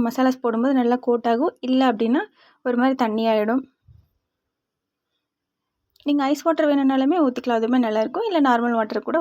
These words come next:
ஓகே தான். So, எடுத்து எல்லாத்தையுமே வேற ஒரு பிளேட்டுக்கு வச்சிடலாம்.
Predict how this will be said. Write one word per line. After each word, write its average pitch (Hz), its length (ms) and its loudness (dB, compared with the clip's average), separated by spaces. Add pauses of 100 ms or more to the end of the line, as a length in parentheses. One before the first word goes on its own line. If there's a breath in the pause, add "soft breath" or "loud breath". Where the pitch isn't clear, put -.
ஓகே 220 260 -8
தான். 233 100 -12 (1500)
So, - 60 -10 (120)
எடுத்து 262 220 0
எல்லாத்தையுமே 240 400 0
வேற 233 100 2 (100)
ஒரு 226 100 -8
பிளேட்டுக்கு 226 360 -4
வச்சிடலாம். 220 380 -6